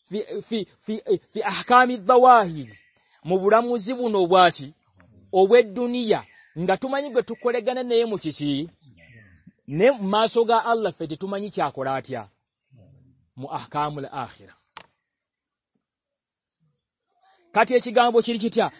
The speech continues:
La yusihhu eri dhamma. Ewa Allah, obukkiriza bwo tebusobola kuba butuufu hatta yukfaru bi taghuti.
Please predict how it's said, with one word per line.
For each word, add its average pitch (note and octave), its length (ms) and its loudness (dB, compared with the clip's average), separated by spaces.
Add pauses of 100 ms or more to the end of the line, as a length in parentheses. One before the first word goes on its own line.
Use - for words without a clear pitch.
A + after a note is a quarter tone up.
La C#4 400 8
yusihhu B3+ 1040 -4 (180)
eri F#3+ 260 -2
dhamma. F3+ 600 2 (1200)
Ewa C4 460 8
Allah, C4 440 0 (1120)
obukkiriza C#4 960 2
bwo C#4 240 -2 (480)
tebusobola C4+ 720 4
kuba A#3+ 320 0
butuufu B3+ 840 0 (960)
hatta G3+ 360 -2
yukfaru F3+ 500 -4
bi C3 120 -10
taghuti. A2 640 -10